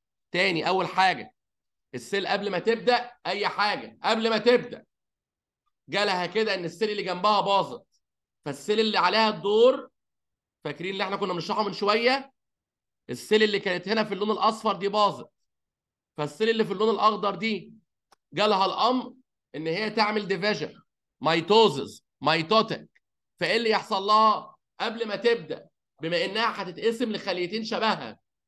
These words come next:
تعمل ايه للجيناتيك ماتيريال؟ قلنا كلمه دوبليكيت. حد فاكر يعني ايه كلمه دوبليكيت؟ يضاعف. يعني ايه يضاعف؟ يخلي الكميه اللي هتخرج يا جماعه زي بالظبط.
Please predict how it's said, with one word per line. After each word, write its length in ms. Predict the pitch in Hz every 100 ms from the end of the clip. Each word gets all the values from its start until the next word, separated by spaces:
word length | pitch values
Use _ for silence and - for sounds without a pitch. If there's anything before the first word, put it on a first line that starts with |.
| _
تعمل 300 | 214 202 214
ايه 100 | 196
للجيناتيك 500 | 220 190 202 214 220
ماتيريال؟ 680 | 202 196 214 220 220 202 - _ _ _ -
قلنا 220 | 196 190
كلمه 520 | 208 226 240 233 226 _ _ _ _ _ _ _ _ _
دوبليكيت. 720 | 135 175 180 180 226 214 175
حد 240 | - 196 185
فاكر 220 | 202 196
يعني 200 | 190 196
ايه 60 |
كلمه 200 | 208 214
دوبليكيت؟ 720 | 214 202 190 190 226 254 262 - _ _ _ _ _ _ -
يضاعف. 560 | 147 185 214 175 131
يعني 220 | 160 160 202
ايه 60 |
يضاعف؟ 560 | 226 220 220 214 226 _ _ _ _ _ _ -
يخلي 420 | 131 220 233 214
الكميه 460 | 180 190 180 226
اللي 120 | 226 202
هتخرج 500 | 165 233 226 208 185
يا 40 |
جماعه 400 | 180 190 220 202
زي 340 | 180 233 226
بالظبط. 800 | 214 175 160 196 - _ _ _